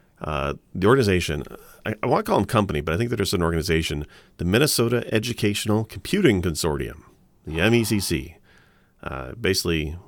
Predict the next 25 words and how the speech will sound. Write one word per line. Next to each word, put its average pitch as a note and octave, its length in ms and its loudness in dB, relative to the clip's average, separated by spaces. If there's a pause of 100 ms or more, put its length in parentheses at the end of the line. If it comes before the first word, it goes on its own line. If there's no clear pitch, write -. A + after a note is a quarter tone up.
(140)
worked F#2+ 220 0
with F2+ 100 -2
these D#2 160 -2
folks D2+ 240 -4
to - 100 -4
make D2+ 200 -2
the - 80 -12
text E2 260 -6
adventure D#2 520 -4 (240)
game, C#2+ 500 -2
and E2+ 200 -4
they F2 40 2
ended A2 220 2
up - 40 2
putting G#2+ 180 2
on F#2 200 2
their D#2 280 0 (200)
education F2 480 -2
network B1+ 420 -6 (400)
so - 160 -4
that E2 60 -2
schools G#2+ 360 2
across E2+ 600 -2
Minnesota D2 460 -2
could C#2+ 260 -4